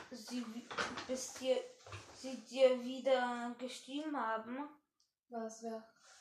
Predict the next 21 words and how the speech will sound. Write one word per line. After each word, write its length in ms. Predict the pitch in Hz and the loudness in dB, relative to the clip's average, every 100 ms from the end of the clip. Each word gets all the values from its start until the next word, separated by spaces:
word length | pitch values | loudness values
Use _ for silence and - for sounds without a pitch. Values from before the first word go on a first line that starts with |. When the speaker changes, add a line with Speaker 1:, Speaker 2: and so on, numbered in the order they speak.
| - - - _ _ | -20 -20 -20 _ _
Speaker 1:
Ja, 240 | 214 214 220 | 0 0 0
unsere, 640 | 226 233 226 226 226 220 - - _ - - - - - - - - _ _ _ _ - - _ | -2 -4 0 2 2 -2 -8 -18 _ -18 -16 -18 -16 -16 -16 -18 -20 _ _ _ _ -20 -20 _
also 380 | - 214 220 233 220 | -6 -4 -4 -8 -10
die 480 | 226 226 220 208 - _ _ _ - | -8 -6 -6 -6 -10 _ _ _ -14
Speaker 2:
Tante? 400 | 269 285 302 349 - _ _ - - - - - | -12 -6 -6 -6 -12 _ _ -20 -18 -14 -6 0
Speaker 1:
Ja, 120 | 196 | 0
Tante 420 | - 202 196 190 | 2 2 2 0
halt. 300 | 180 165 170 - - - | 0 0 -2 -6 -12 -10
Speaker 2:
Hm. 300 | 226 254 233 214 - - - - - - - - - - - | -6 -6 -6 -8 -14 -20 -16 -16 -16 -20 -18 -18 -16 -18 -6
Sie 200 | 240 254 | 0 0
geht 260 | 247 226 254 | 0 -2 -2
ja 200 | 240 220 | -4 -2
auch 240 | 233 226 | -2 -4
auf 140 | 220 - | -8 -6
die 120 | 214 | -8
Arbeit, 480 | 202 214 208 202 196 | -6 -6 -6 -8 -8
weißt 360 | 208 214 - 220 | -10 -10 -12 -12
du. 240 | 220 214 - _ _ - - - - - - - - | -12 -14 -20 _ _ -20 -20 -20 -18 -14 -14 -10 2
Speaker 1:
Ja, 140 | 208 | 4
sie 100 | 208 | 6
kann, 440 | 220 240 233 226 | 8 8 10 8